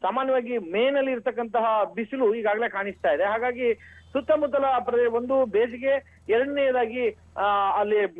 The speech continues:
ಸಾಮಾನ್ಯವಾಗಿ ಚೆನ್ನೈನಲ್ಲಿ ಟೆಂಪರೇಚರ್ ಜಾಸ್ತಿ ಇರುತ್ತೆ. ಆ ಟೆಂಪರೇಚರ್ ಜಾಸ್ತಿ ಇತ್ತು, ಜೊತೆಗೆ ಪಕ್ಕದಲ್ಲಿ ಡಂಪಿಂಗ್ ಯಾರ್ಡ್, ನಾನು ಆಗ್ಲೇ ಹೇಳಿದಾಗ ಕೆಮಿಕಲ್ ವೇಸ್ಟ್ ಗಳನ್ನೆಲ್ಲ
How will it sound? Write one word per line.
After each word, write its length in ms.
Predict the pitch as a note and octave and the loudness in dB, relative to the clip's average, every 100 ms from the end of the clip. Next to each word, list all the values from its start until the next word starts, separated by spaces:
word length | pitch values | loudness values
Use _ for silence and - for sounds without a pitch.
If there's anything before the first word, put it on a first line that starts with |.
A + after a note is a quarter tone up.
| E3 | -6
ಸಾಮಾನ್ಯವಾಗಿ 420 | E3+ A3 C#4+ C4+ | -4 0 0 0
ಚೆನ್ನೈನಲ್ಲಿ 460 | B3+ B3+ B3+ B3 A#3+ | -2 -2 -2 -2 -4
ಟೆಂಪರೇಚರ್ 420 | A3+ A#3 A#3 G#3 | -2 -2 -2 -2
ಜಾಸ್ತಿ 320 | G#3 G#3 F#3+ | -4 -4 -8
ಇರುತ್ತೆ. 280 | E3 E3 A3 | -10 -4 -2
ಆ 100 | A3 | -2
ಟೆಂಪರೇಚರ್ 520 | A#3 A#3 C4 G#3+ A3 | -2 -4 -2 -2 -2
ಜಾಸ್ತಿ 360 | F#3+ A3 - B3 | -2 -4 -4 -8
ಇತ್ತು, 540 | A3+ C4+ C#4 C4 - _ G3 | -6 -2 -2 -4 -16 _ 0
ಜೊತೆಗೆ 280 | G#3+ C4+ C4+ | 2 2 0
ಪಕ್ಕದಲ್ಲಿ 580 | C4 A#3 C#4 C#4 C4+ | -2 -4 -2 2 0
ಡಂಪಿಂಗ್ 440 | A3+ A#3 A#3 C4 B3 | 0 -2 -4 -2 0
ಯಾರ್ಡ್, 180 | A3+ G#3 | 0 0
ನಾನು 160 | G#3 | -2
ಆಗ್ಲೇ 180 | A3+ A#3+ | 0 0
ಹೇಳಿದಾಗ 280 | A3 G#3+ G#3 | 0 0 -2
ಕೆಮಿಕಲ್ 380 | F#3+ G3+ A3+ B3+ | -2 -6 -2 0
ವೇಸ್ಟ್ 300 | G#3 A3 A3 | 2 0 -2
ಗಳನ್ನೆಲ್ಲ 320 | G#3+ G#3 G3+ | -4 -2 0